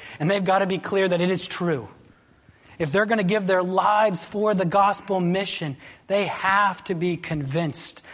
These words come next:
that Christ's resurrection is real and that the gospel message isn't some man-made message, but what God has been saying this whole time.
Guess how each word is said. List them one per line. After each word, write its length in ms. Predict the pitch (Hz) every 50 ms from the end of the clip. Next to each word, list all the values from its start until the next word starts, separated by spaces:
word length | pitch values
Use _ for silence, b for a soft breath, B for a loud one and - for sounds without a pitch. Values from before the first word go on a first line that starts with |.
| B B
that 140 | - 143 139
Christ's 600 | - - - 180 180 175 - - - - - -
resurrection 720 | 185 - - 180 - 170 160 165 196 - - - 226 220
is 180 | 220 196 - -
real 320 | 226 220 226 240 233 - - - - b b b b b b b b _ _ _ _ -
and 100 | 139 151
that 180 | 165 165 160 -
the 80 | 170 156
gospel 800 | 135 - 170 165 160 185 180 - - - - - 185 180 180 165 131
message 480 | 135 143 135 127 - - 151 143 - -
isn't 280 | - 175 - 175 175 170
some 400 | - - - 170 165 160 156 160
man-made 520 | 170 180 180 165 160 143 127 120 117 117
message, 560 | 120 113 113 - - - 123 - - - - _ b b b b b b b b b b b - _ _ -
but 100 | - 143
what 280 | 139 135 127 - _
God 460 | - 170 151 151 160 156 156 156 156
has 180 | - - 143 131
been 200 | - - 117 113
saying 640 | - - - - 151 147 151 151 147 151 143 131 123 131
this 380 | 135 139 147 - - - - _ _
whole 440 | - - - 143 131 127 127 120 113 _ _ _ _ _ _ _ _ _ _ _ -
time. 340 | - - 123 113 98 -